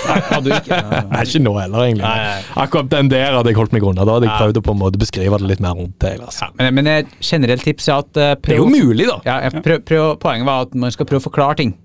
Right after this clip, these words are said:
Speaker 2: Ja.
Speaker 1: på en, eh, litt enklere måte enn det som kanskje står direkte i boka.
Speaker 2: Ja.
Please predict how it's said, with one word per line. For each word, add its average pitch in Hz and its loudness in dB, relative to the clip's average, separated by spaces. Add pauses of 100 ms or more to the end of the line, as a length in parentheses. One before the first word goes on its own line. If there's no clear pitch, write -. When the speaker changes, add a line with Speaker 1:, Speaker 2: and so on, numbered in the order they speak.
(220)
Speaker 2:
Ja. 143 -2
Speaker 1:
på 139 0
en, 131 4
eh, 131 4
litt 131 -2
enklere 127 0
måte 135 0
enn 127 2
det 123 0
som 123 0
kanskje 117 -2
står 117 2
direkte 120 -6
i 135 -2
boka. - -2 (160)
Speaker 2:
Ja. - -4